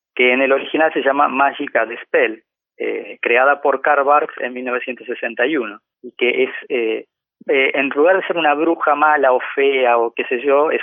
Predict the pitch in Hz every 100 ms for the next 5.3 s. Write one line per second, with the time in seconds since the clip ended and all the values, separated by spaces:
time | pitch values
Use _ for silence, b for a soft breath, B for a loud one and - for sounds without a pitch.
0 | - 123 127 147 - 160 165 - _ _
1 | _ 135 110 110 - 123 - - - -
2 | 185 139 127 - 127 127 143 151 165 185
3 | 175 120 110 123 - 113 113 117 131 123
4 | 151 147 139 135 151 123 104 123 117 -
5 | 165 170